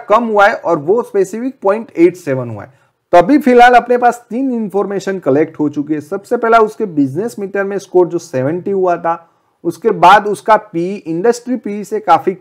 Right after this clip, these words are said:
कम है और सब्सक्रिप्शन स्टेटस में उसके रिटेल इन्वेस्टर्स का एग्रेसिव इंटरेस्ट हमें नजर आ रहा है। और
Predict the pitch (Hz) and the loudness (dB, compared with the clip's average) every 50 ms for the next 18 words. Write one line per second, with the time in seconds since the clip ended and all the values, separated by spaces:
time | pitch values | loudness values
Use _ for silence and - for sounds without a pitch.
0 | _ - 151 175 180 170 185 190 190 _ _ _ _ _ _ _ _ - 185 202 | _ -2 -2 0 0 -2 -6 -8 -8 _ _ _ _ _ _ _ _ 2 2 2
1 | - - - - - - - - 233 247 233 - - 269 262 240 - - _ 185 | 2 2 0 0 0 -2 -8 -6 -4 -4 -4 -2 -2 -2 -2 -4 -8 0 _ 2
2 | 185 180 214 226 214 214 - 190 180 175 185 180 - _ _ 175 170 - _ 247 | 4 4 2 0 0 -2 -6 -2 -2 -2 -2 -4 -8 _ _ -8 -8 -6 _ -2
3 | 214 147 131 143 151 151 151 226 247 262 254 240 214 208 208 214 - - - 196 | -2 0 0 -2 -2 0 4 4 4 4 2 -2 -4 -6 -8 -8 -8 -6 -4 -4
4 | 190 185 - _ 185 180 190 208 - - _ _ - 147 139 131 127 120 147 190 | -4 -4 -4 _ 4 4 4 4 0 -6 _ _ -8 -8 -8 -8 -6 0 4 4
5 | 226 220 - 247 240 208 180 170 170 180 202 196 196 - 147 160 160 151 135 123 | 4 4 2 -6 -6 -6 -8 -8 -4 -4 -4 -4 -4 -6 -6 -6 -6 -6 -6 -6
6 | 117 120 127 117 107 98 101 98 98 98 101 110 _ _ _ _ _ _ _ _ | -2 -2 0 2 2 2 0 0 -4 -6 -8 -10 _ _ _ _ _ _ _ _
7 | _ - 143 151 - - _ | _ -2 -2 -2 -2 -8 _